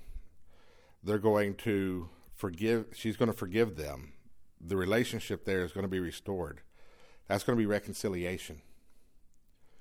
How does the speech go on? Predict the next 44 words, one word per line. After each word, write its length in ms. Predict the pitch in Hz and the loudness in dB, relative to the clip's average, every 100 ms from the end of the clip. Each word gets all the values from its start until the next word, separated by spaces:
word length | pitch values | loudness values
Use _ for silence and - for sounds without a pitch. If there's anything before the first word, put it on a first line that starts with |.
| - - - - - - | -20 -20 -18 -18 -20 2
When 120 | 123 | 2
Jesus 380 | 113 165 139 117 | 6 4 4 -2
Christ 480 | - 139 135 117 - | 4 6 6 4 4
died 180 | 117 117 | 4 4
on 100 | 107 | 2
the 40 | |
cross 360 | - 110 107 - | 0 4 4 2
for 160 | 113 | 2
our 120 | 95 | 2
sins 400 | 92 - 110 104 | 2 0 2 0
and 140 | 92 92 | -2 0
rose 240 | 104 104 | 0 0
again 500 | 95 85 107 87 85 - - - - | -2 0 0 0 -2 -10 -16 -16 -16
and 160 | - 90 | -8 -8
sits 300 | - 123 120 | -2 -2 -2
at 100 | 107 | -6
the 60 | 101 | -4
right 180 | 104 | -2
hand 280 | 95 110 104 | -2 -2 -2
of 40 | 87 | -4
the 60 | |
throne 240 | - 107 101 | -2 -2 0
of 100 | 87 | 0
God 220 | 101 95 | 0 0
where 80 | 90 | -2
he 180 | 104 | 0
ever 160 | 107 113 | 2 4
lives 220 | 104 107 | 2 0
to 60 | 98 | -2
make 240 | 95 92 | -4 -2
intercession 500 | 101 92 - 98 - | -4 -4 -2 -2 -4
for 280 | 92 82 82 | -8 -6 -6
us, 160 | 82 - - - - - - - | -6 -12 -20 -18 -16 -14 -16 -10
not 180 | - 127 | 4 6
only 200 | 165 185 | 8 6
did 100 | 131 | 4
he 120 | 113 | 0
pay 220 | 110 135 127 | 0 2 2
our 120 | 92 | 0
sin 320 | - 131 117 | 0 2 2
debt, 280 | 78 65 - - - - - - - - - - - - - - - 120 | 0 -4 -8 -16 -18 -12 -10 -8 -10 -14 -16 -16 -18 -18 -20 -20 -8 0
but 100 | 120 | 2
he 160 | 117 | 4
also 680 | 113 165 170 - 98 92 90 | 6 6 4 4 4 2 -2